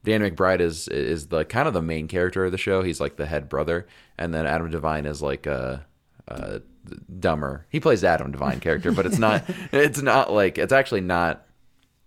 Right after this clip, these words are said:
Speaker 1: too far, like, it's not too out there. He plays his part well that he's supposed to play. But, uh, if you have this, watch it now. It's, it's the, there's three episodes that's posted. The first one's an hour, so it's only two hours you really have to commit to it.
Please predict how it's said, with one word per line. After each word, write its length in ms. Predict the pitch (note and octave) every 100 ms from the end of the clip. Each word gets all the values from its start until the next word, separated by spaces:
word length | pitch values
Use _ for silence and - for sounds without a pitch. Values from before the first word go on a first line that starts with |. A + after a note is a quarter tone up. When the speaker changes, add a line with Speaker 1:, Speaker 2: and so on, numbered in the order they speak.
| _
Speaker 1:
too 240 | - C3+ G#2
far, 560 | - F#2 F2 E2 E2
like, 160 | E2 E2+
it's 100 | G2+
not 320 | A2 - -
too 280 | - - G2
out 220 | C#2+ D2
there. 140 | C#2+ D2+
He 140 | F2+
plays 340 | - A#2+ G#2+
his 100 | E2
part 240 | - E2+ -
well 260 | D2+ C#2 D2
that 120 | C#2+
he's 100 | C#2+
supposed 220 | - -
to 60 | -
play. 280 | B1+ A1+ -
But, 220 | D#2 - - - _ -
uh, 220 | G2+ F#2
if 100 | G#2+
you 120 | G#2
have 180 | C3 C#3
this, 160 | C#3+ B2
watch 300 | G2+ A#2+ -
it 80 | C3+
now. 180 | G#2+
It's, 160 | F#2 -
it's 320 | F2+ - -
the, 220 | F#2+ F2+
there's 160 | E2 -
three 200 | - C3
episodes 300 | B2 - G#2+
that's 140 | G2
posted. 400 | - G2 F2+ F#2
The 60 | E2
first 240 | - G#2 G#2
one's 140 | F#2
an 100 | E2+
hour, 340 | D#2+ D#2+ C#2
so 80 | -
it's 100 | F2
only 140 | F#2 D#2+
two 280 | - F#2+ E2+
hours 400 | E2 D#2 C#2+ - - - -
you 100 | F#2
really 160 | F2 E2
have 120 | -
to 60 | -
commit 260 | E2+ D#2
to 180 | - D#2
it. 180 | D2+ -